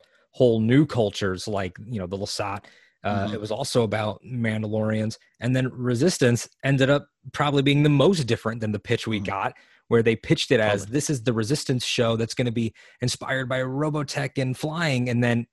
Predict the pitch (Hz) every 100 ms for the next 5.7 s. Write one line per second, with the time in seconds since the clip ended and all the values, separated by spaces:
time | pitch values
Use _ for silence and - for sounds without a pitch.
0 | _ 92 - _ _ _ 139 127 120 -
1 | _ - - - 170 - 95 - - 98
2 | 90 87 117 156 214 92 - _ _ -
3 | _ _ - 120 110 101 101 101 _ _
4 | _ _ 123 113 170 196 185 - _ _
5 | - - 165 175 110 85